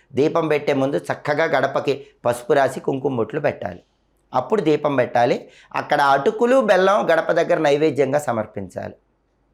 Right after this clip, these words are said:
నైవేద్యం పెట్టిన తర్వాత గడప దగ్గర దీపం వెలుగుతున్నంతసేపు ఆడవాళ్ళు నిద్రపోకూడదు. ఇలా శుక్రవారం పూట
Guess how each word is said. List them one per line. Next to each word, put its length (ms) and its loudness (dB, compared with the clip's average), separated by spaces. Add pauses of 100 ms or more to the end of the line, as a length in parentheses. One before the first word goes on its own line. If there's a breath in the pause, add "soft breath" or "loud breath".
(920)
నైవేద్యం 500 4
పెట్టిన 280 0
తర్వాత 380 2
గడప 520 4
దగ్గర 440 4
దీపం 480 4
వెలుగుతున్నంతసేపు 1000 2
ఆడవాళ్ళు 460 6
నిద్రపోకూడదు. 680 0 (760)
ఇలా 300 4
శుక్రవారం 720 2
పూట 280 0